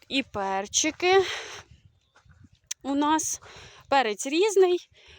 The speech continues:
Е, і Хаски, і Богдан, і Богатир у нас, і подарунок Молдови, і Білозірка.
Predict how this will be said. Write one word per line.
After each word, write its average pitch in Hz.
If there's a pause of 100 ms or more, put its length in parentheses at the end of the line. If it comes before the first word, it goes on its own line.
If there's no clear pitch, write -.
(160)
Е, 214 (120)
і 233
Хаски, 320
і 233
Богдан, 208
і 220
Богатир 208
у 311
нас, 294
і 226
подарунок 208
Молдови, 285
і 220
Білозірка. 214